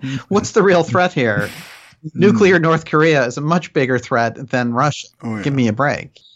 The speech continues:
Speaker 2: So
Speaker 1: Or Syria.
Speaker 2: Yeah, but with, for us, there's no money there. If we go down and bomb North Korea,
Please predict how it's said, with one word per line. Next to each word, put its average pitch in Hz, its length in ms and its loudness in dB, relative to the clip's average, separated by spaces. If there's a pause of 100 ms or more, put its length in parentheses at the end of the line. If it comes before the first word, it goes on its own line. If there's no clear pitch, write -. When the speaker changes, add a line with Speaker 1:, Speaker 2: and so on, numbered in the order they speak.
Speaker 2:
So 165 340 2 (240)
Speaker 1:
Or 165 200 0
Syria. 104 480 -2
Speaker 2:
Yeah, 131 220 -2
but 151 160 -2
with, 160 180 -4 (360)
for 143 180 0
us, 220 280 0
there's 139 220 -4
no 135 120 0
money 226 360 -2
there. - 480 -8
If - 120 -14
we 190 80 2
go 214 100 2
down 175 200 2
and 135 120 0
bomb 135 240 2
North 127 280 -2
Korea, 120 400 0